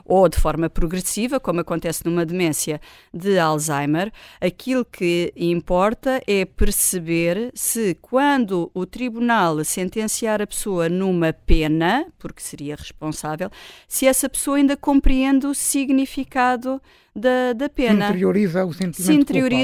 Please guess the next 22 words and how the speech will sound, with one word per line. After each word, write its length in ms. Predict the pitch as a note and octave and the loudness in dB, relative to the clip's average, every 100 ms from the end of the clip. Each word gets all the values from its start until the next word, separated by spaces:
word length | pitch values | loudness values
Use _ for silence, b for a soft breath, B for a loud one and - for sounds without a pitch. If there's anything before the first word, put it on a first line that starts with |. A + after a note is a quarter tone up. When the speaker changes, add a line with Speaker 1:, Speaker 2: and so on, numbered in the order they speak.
| B3+ | 2
Speaker 2:
culpado. 80 | C4+ | 0
Speaker 1:
o 20 | |
significado 800 | - A#3+ B3+ B3+ C4 B3 A#3+ A#3+ | -2 -4 -4 -4 0 0 0 -2
da, 300 | B3 A#3+ A#3+ | 0 0 0
da 160 | A3+ | -2
pena. 340 | C4 B3 G#3 G#3 B B | 0 0 0 -2 B B
Porque 480 | D4 C#4 - C#4 G#3 | -6 -6 -6 -4 -2
se 160 | - | 2
a 40 | A3 | 0
doença 520 | A3 B3 A#3+ G3+ E3+ | 0 -2 -2 -4 -6
já 160 | F#3+ F#3+ | -4 -2
for 200 | G#3+ F#3+ | -4 -4
de 100 | G3+ | -4
tal 180 | G3+ G3+ | -2 -2
forma 340 | G#3+ G#3 G#3 | -2 -2 -2
grave 360 | G#3 A3 E3 - | 0 0 0 -2
que 80 | |
aquela 260 | E3 F3+ F3+ | -4 -2 -4
pessoa 320 | - - F#3 | -4 -4 -2
já 180 | D#3+ F3 | 0 0
não 160 | F#3 F#3 | 0 2
percebe 540 | - - A3+ G#3 E3 | 0 0 2 2 0